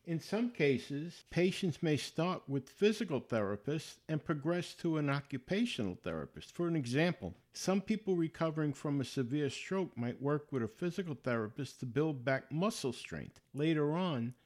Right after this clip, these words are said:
that person would see an occupational therapist to practice basic skills the stroke may have impaired, such as bathing, dressing, eating, walking,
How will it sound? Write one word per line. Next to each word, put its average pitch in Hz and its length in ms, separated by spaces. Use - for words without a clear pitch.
that 156 240
person 156 420
would 143 180
see 156 240
an 139 140
occupational 131 920
therapist 110 480
to 127 60
practice - 540
basic 147 440
skills 160 680
the 113 80
stroke - 440
may 131 180
have 117 160
impaired, 123 580
such 120 300
as 104 220
bathing, 135 560
dressing, 131 640
eating, 131 520
walking, 120 640